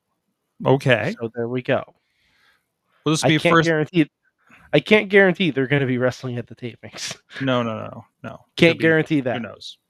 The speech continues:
Speaker 1: Who knows?
Speaker 2: Yeah, but
Speaker 1: Um, but chances
Speaker 2: but
Speaker 1: are good
Speaker 2: yeah.
Speaker 1: about, for a friend of the show, Lady Frost,
Speaker 2: Uh,
Speaker 1: being
Speaker 2: that's
Speaker 1: part
Speaker 2: what
Speaker 1: of
Speaker 2: I'm
Speaker 1: any of that.
Speaker 2: hoping.
Speaker 1: So
Speaker 2: I, I'm
Speaker 1: there you
Speaker 2: hoping
Speaker 1: go.
Speaker 2: I can finally actually meet Lady
Speaker 1: <gasps>
Speaker 2: Frost in person.
Speaker 1: That would be
Speaker 2: That would be
Speaker 1: great.
Speaker 2: lovely.
Speaker 1: That
Speaker 2: That
Speaker 1: would
Speaker 2: would
Speaker 1: be
Speaker 2: be lovely.
Speaker 1: lovely.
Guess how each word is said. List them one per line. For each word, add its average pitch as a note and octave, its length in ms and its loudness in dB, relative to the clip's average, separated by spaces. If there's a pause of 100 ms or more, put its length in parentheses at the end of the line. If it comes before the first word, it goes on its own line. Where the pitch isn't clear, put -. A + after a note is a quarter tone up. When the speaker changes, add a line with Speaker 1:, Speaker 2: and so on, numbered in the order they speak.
(180)
Speaker 1:
Who C3 60 -12
knows? - 400 -20 (220)
Speaker 2:
Yeah, A2+ 180 -2 (240)
but D3 160 8
Speaker 1:
Um, A2 560 -8 (1300)
but C#3 140 -4
chances F3+ 300 0
Speaker 2:
but F3+ 80 8
Speaker 1:
are - 20 4
good F#3 180 8
Speaker 2:
yeah. G3+ 60 0
Speaker 1:
about, F#3 260 -2
for E3 120 2
a D#3 40 0
friend F3+ 240 4
of F3 80 2
the E3+ 60 2
show, F3+ 180 2
Lady F3 240 2
Frost, B3 440 -4 (680)
Speaker 2:
Uh, D#3 60 2
Speaker 1:
being D3+ 80 2
Speaker 2:
that's D3 280 4
Speaker 1:
part D3+ 160 4
Speaker 2:
what D3 120 6
Speaker 1:
of C3+ 40 4
Speaker 2:
I'm C#3 60 4
Speaker 1:
any - 80 2
of G3+ 80 10
that. - 140 4
Speaker 2:
hoping. C#3+ 160 -4 (220)
Speaker 1:
So A#2 200 -4
Speaker 2:
I, C#3+ 240 4
I'm E3 60 6
Speaker 1:
there - 0 -
you D3+ 60 -4
Speaker 2:
hoping G#3+ 140 4
Speaker 1:
go. A3 60 6
Speaker 2:
I F#3+ 80 8
can E3+ 240 -4
finally E3+ 420 -2
actually D3 440 -4
meet B2 280 -14 (140)
Lady B2+ 260 -8
Speaker 1:
<gasps> - 40 -20
Speaker 2:
Frost C#3 280 -4
in C#3+ 100 -10
person. F3 180 -4
Speaker 1:
That A#3+ 120 -2
would - 160 -6
be A3+ 200 -6 (120)
Speaker 2:
That C#4 160 4
would C4 200 4
be E3+ 160 0
Speaker 1:
great. G3 160 -6
Speaker 2:
lovely. A#2+ 480 -4 (480)
Speaker 1:
That A#2+ 60 -10
Speaker 2:
That D#3+ 60 0
Speaker 1:
would E3 40 2
Speaker 2:
would D#3+ 40 2
Speaker 1:
be C#3+ 120 -4
Speaker 2:
be F3+ 60 -6
lovely. A#3+ 480 -2
Speaker 1:
lovely. - 260 -10